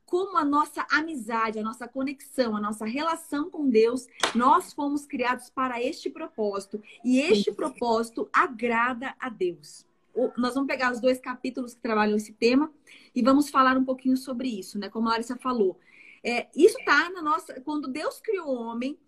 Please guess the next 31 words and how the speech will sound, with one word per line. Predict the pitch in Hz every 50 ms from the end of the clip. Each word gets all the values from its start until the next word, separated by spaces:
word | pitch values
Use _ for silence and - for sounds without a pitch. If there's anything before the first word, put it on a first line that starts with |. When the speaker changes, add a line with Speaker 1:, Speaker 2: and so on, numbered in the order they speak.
| _ _ _ _ _ _ _
Speaker 1:
é, | - - 226 226 -
a | - 240 240
intenção | 254 254 285 269 277 - 311 311
de | 311 311 269
Deus | 226 247 254 262 262
era | 269 254 254 262
se | 254 - 269
relacionar | 247 214 277 320 359 403 381 339 302 320 330 - - 330 285 262 254 247 254 262
com | - - 269 208
ele. | 165 165
Vamos | 160 208 254 294 285
falar | - 277 240 233 233
um | 226
pouquinho | 240 240 - - 240 226 226
sobre | - 254 226 208 208 208
isso, | 214 214 - 240
então. | 220 214 - - _ _ _ _ _ _
Vamos | - 262 302 320 330 -
lá. | - - _ _ _ _ _ - - - - _ - _ - 311
Então, | 349 349 392 381 403 403 285 - -
o | 285 330
mais | 349 370 415 494 480 453 -
espantoso | - - 349 320 302 269 285 269 262 262 277 254
da | 233 240
gente | 233 233 233 226
saber | - - 226 214 190 185 202 214 233
é | 233
que | - 254
o | 214
Deus | 202 240 294 403 427 -
Criador, | - - 359 - 277 214 208 190 190 190 196 202 214